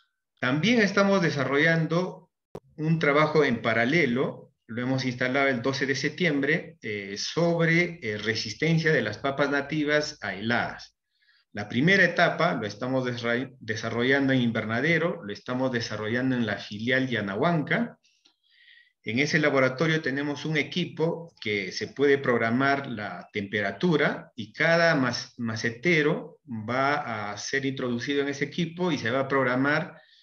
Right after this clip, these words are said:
eh, la temperatura a cero grados centígrados por cuatro horas. Es decir, vamos a simular una helada tal como se da en las condiciones ambientales. Y de esa manera vamos a discriminar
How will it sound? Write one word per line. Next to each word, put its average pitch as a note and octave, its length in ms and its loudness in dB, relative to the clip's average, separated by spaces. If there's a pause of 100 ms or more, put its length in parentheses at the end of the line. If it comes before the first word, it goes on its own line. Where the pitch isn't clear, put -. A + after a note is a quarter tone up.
(420)
eh, G#2 480 -6 (240)
la A2 240 -6
temperatura A2+ 840 0
a G#2+ 60 -4
cero E3+ 360 0
grados D#3+ 380 0
centígrados E3+ 1000 -2
por G#2+ 220 -6
cuatro C#3+ 360 2
horas. - 480 -4
Es C#3 220 0
decir, C#3+ 320 -2
vamos C#3+ 300 -2
a A#2 100 -4
simular C3+ 640 -2
una D3 260 2
helada C#3+ 520 0
tal C#3 200 -4
como B2 240 0
se A#2 100 -2
da C3+ 300 -2 (420)
en G#2+ 140 -6
las G#2 160 -6
condiciones G#2+ 560 -2
ambientales. F#2+ 800 -4
Y G2+ 140 -8
de B2+ 80 2
esa D3 180 2
manera D#3 400 4
vamos C3+ 300 0
a B2+ 40 0
discriminar B2 760 0